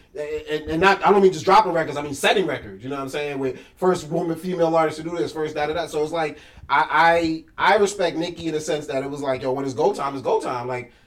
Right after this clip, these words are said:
we putting content out. And I don't wanna make it a Nicki versus Cardi thing, 'cause I don't, I think that's cliche to do.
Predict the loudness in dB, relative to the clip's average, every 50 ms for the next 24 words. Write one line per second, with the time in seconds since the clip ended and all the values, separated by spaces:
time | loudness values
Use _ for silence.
0 | _ _ -8 -8 -2 0 -2 -2 -2 -4 -6 -6 -6 -6 -4 -4 -2 -2 -2 -2
1 | -4 -4 -6 -6 -4 -4 -4 -4 -6 -8 -14 -4 4 6 6 8 8 6 6 6
2 | 4 4 4 4 2 2 0 -2 -4 -4 -4 -6 -4 -2 -2 -2 -4 -4 -4 -2
3 | -2 0 -2 -2 -4 -2 -2 -2 -2 -4 -4 -4 -4 -4 -4 -6 -6 -8 -8 -8
4 | -8 -10 -8 -6 -8 -8 -8 -12 -16 -20 -20 _ -20 -20 -20 -20 -20 -18 -12 -8
5 | -6 -6 -6 -4 -4 -4 -4 -4 -6 -6 -4 -2 -2 -2 -4